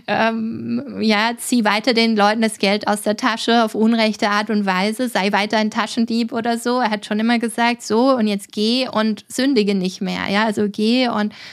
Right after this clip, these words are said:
verhalte dich jetzt anständig." Er hat Menschen verwandelt, er hat ihnen geholfen, wieder auf den guten Weg zu kommen,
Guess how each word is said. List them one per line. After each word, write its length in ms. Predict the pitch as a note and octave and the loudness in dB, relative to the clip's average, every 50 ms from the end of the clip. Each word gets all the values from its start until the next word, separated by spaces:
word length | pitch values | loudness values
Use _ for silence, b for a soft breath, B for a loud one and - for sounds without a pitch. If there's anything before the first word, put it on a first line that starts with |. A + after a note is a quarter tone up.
| B B B | B B B
verhalte 380 | - - A3 G#3 G#3+ A3 A3 | -6 -4 -2 0 0 -2 -2
dich 120 | - G#3+ G3+ | -4 -4 -4
jetzt 200 | A3+ G#3+ - - | -4 -4 -4 -4
anständig." 800 | - A3+ C4+ C#4 - - G#3 F#3+ F#3 F3+ F#3+ G#3+ B3+ B3+ - _ b b b b b b _ _ _ _ _ _ _ _ _ - - - _ - | -2 -2 -2 -2 -4 -2 -2 -2 0 0 0 -2 -2 -4 -6 _ b b b b b b _ _ _ _ _ _ _ _ _ -20 -20 -20 _ -4
Er 180 | - G3 G3+ G3+ - - - | -4 -2 -2 -4 -6 -8 -6
hat 180 | F#3+ G#3 G3+ | -4 -4 -2
Menschen 400 | G3+ G#3 G#3+ A3+ A3 - - A3 | -2 0 0 -2 -2 -4 -4 -6
verwandelt, 640 | G3+ - G#3 G3 F#3+ G#3 A#3 B3+ C4+ B3 A3 G#3+ G3 | -6 -4 -4 -2 0 0 0 0 0 -2 -2 -2 -2
er 80 | - F#3+ | -4 -4
hat 140 | F#3+ G3 - | -6 -4 -4
ihnen 180 | G#3 G3+ G3+ | -4 -4 -4
geholfen, 600 | G3 G3 G3 G3+ G#3+ A3+ C4 C4+ - - A3+ A3 | -2 -2 0 2 2 2 2 0 -2 -2 -2 0
wieder 240 | G#3+ G#3 G3 F#3+ - | 0 -2 -2 -4 -4
auf 80 | - - | -6 -6
den 200 | - G3+ G3 G3+ | -6 -6 -4 -4
guten 320 | G#3 G#3+ G#3 - G3+ F#3 | -4 -6 -6 -4 -4 -2
Weg 300 | G3 A3+ C#4 D#4 - - | -2 -2 -2 -4 -6 -6
zu 120 | - G#3+ | -8 -8
kommen, 500 | G#3 - - G3 F#3 F3+ F#3 G3+ A3+ B3 | -6 -6 -4 -2 -2 0 0 0 -2 -2